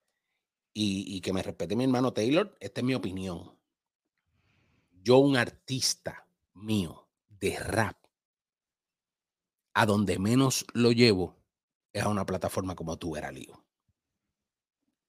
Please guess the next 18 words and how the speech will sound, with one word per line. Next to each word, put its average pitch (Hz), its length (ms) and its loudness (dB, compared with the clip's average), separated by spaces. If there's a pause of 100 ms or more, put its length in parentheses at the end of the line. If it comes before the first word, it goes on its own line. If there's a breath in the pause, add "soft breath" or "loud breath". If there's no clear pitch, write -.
(1000)
Número 139 300 10
uno, 151 200 8
porque 175 240 4
no 127 140 2
tienen 147 220 4
el 156 120 2
peritaje. 135 680 2 (2000)
O - 100 -8
sea, 95 360 2 (600 loud breath)
ellos 127 500 4 (280)
tratan 143 360 6
un 147 320 6
rapero 143 680 6 (100)
como 110 220 -2
si 107 160 -8
fuera 120 340 2
cualquier 117 400 0
loco, 117 600 0